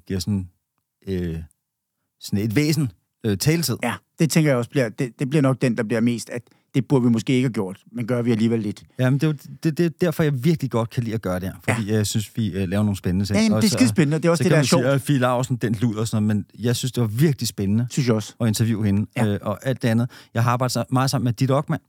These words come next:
Speaker 2: Ja.
Speaker 1: og jeg elsker Ditte Okman. Det skal du bare vide, honey. For hun er så inspirerende at være sammen med.
Speaker 2: Ja.
Speaker 1: Og hun er mega fucking brainy.
Speaker 2: Ja,
Speaker 1: Hun er
Speaker 2: ja, ja.
Speaker 1: fucking dygtig.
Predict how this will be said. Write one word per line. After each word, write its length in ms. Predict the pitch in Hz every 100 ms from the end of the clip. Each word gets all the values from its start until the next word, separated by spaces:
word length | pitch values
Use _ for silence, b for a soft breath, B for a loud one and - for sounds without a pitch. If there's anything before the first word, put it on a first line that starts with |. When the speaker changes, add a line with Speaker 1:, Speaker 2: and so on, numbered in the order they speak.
| _
Speaker 2:
Ja. 120 | 131 143
Speaker 1:
og 160 | 113 113
jeg 160 | 107 - _
elsker 340 | 143 131 - 139 - -
Ditte 140 | 127 101
Okman. 260 | 95 110 - _ _ _ -
Det 80 | 117
skal 140 | 131
du 40 |
bare 160 | 117 113
vide, 180 | 107 110
honey. 280 | - 113 101 98 b b b b -
For 80 | 127
hun 120 | 135
er 80 | 127
så 120 | 135
inspirerende 340 | 117 120 95
at 40 | 107
være 80 |
sammen 220 | 104 - 92 101 _ -
med. 60 | 113
Speaker 2:
Ja. 60 | - _
Speaker 1:
Og 100 | -
hun 120 | 104 107
er 80 | 110
mega 360 | 110 107 107 90 - -
fucking 360 | - - 87 -
brainy. 260 | 76 71 85 82 _ -
Speaker 2:
Ja, 100 | 160
Speaker 1:
Hun 100 | 185
er 40 |
Speaker 2:
ja, 220 | 180 151 143
ja. 100 | 123
Speaker 1:
fucking 360 | 117 - 104 92
dygtig. 320 | 87 95